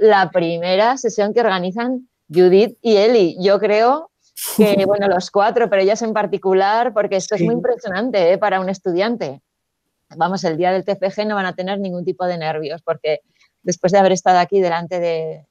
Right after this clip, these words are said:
Speaker 1: de tantas personas, pues para ellas ha sido un trago, pero yo creo que lo han hecho muy bien, ¿no? Por lo cual yo creo, propongo un aplauso para todos. <laughs> Y de paso, feliz Navidad, aunque nos veremos el martes en el acto navideño, ¿eh? Espero.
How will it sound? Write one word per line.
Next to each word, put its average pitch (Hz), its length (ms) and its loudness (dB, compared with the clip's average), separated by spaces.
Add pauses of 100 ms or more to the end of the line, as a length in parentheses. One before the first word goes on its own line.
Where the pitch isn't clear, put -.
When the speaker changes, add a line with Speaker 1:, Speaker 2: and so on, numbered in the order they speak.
Speaker 1:
de 165 80 -18
tantas 170 300 -16
personas, 185 640 -8 (380)
pues 170 160 -6
para 165 260 2
ellas 175 280 0
ha 190 60 -6
sido 170 220 -8
un 160 80 -10
trago, 180 360 0
pero 180 160 -4
yo 165 140 0
creo 185 180 -2
que 190 80 -4
lo 190 60 0
han 190 80 -2
hecho 202 200 -4
muy 160 160 -4
bien, 160 260 2
¿no? 196 120 -2
Por 196 140 0
lo 156 120 0
cual 185 300 2
yo 175 720 0
creo, 202 280 4
propongo 226 500 4
un 226 100 2
aplauso 220 440 2
para 170 200 0
todos. 160 460 0
<laughs> 254 40 0 (2500)
Y 240 100 2
de 226 100 6
paso, 226 300 0
feliz 233 240 4
Navidad, 226 560 2 (320)
aunque 196 260 -4
nos 202 160 4
veremos 202 320 -2
el 226 100 -2
martes 175 400 -4
en 190 120 -6
el 190 80 -2
acto 202 200 -4
navideño, 170 520 -4
¿eh? 269 220 -6
Espero. - 540 -4